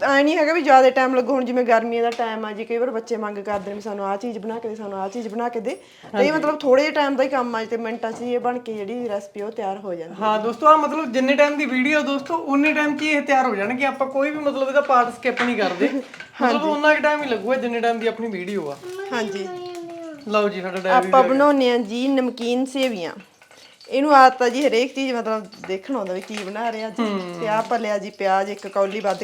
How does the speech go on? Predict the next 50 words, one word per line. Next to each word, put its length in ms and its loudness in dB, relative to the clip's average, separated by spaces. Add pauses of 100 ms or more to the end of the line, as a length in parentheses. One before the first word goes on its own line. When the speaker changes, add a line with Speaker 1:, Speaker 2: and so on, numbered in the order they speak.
Speaker 1:
ਘੱਟ 120 -2
ਆਪਾਂ 200 -4
ਪਾ 180 -2
ਸਕਦੇ 380 -6
ਹਾਂ 80 -2
ਜੀ। 120 -8 (240)
Speaker 2:
ਠੀਕ 260 -8
ਹੈ 80 -2
ਜੀ, 240 -12
ਹੁਣ 100 -2
ਆਪਾਂ 160 0
ਪਿਆਜ਼ 320 2
ਭੁੰਨ 120 -2
ਲਈਏ। 280 -6
Speaker 1:
ਹਾਂਜੀ, 260 -2
ਜੇਕਰ 300 2
ਕੜੀ 280 4
ਪੱਤਾ 260 2
ਹੋਵੇ 200 4
ਤਾਂ 140 4
ਉਹ 80 2
ਵੀ 100 2
ਆਪਾਂ 180 4
ਇਹਦੇ 100 2
ਵਿੱਚ 80 -6
ਪਾ 220 2
ਸਕਦੇ 280 0
ਹਾਂ 80 -2
ਟੇਸਟ 300 -6
ਵਾਸ-, 500 -4
ਵਾਸਤੇ 360 -2
ਇਹਦੇ 120 -4
ਵਿੱਚ। 200 -4 (240)
Speaker 2:
ਠੀਕ 280 -10
ਹੈ 40 -6
ਜੀ। 200 -12 (200)
Speaker 1:
ਉਹ 40 -6
Speaker 2:
ਇਹ 80 -4
Speaker 1:
ਸਾਡੇ 280 6
Speaker 2:
ਇੱਕ 100 -2
ਤਰ੍ਹਾਂ 140 4
ਦਾ 120 4
Speaker 1:
ਖਾਣੇ 180 6
Speaker 2:
ਤੜਕਾ 160 4
ਵਾਂਗੂ 240 2
ਤੜਕਾ 380 2
ਤਿਆਰ 220 6
ਕਰਨਾ 260 2
ਆਪਾਂ, 180 -4
ਹੈਂ? 120 0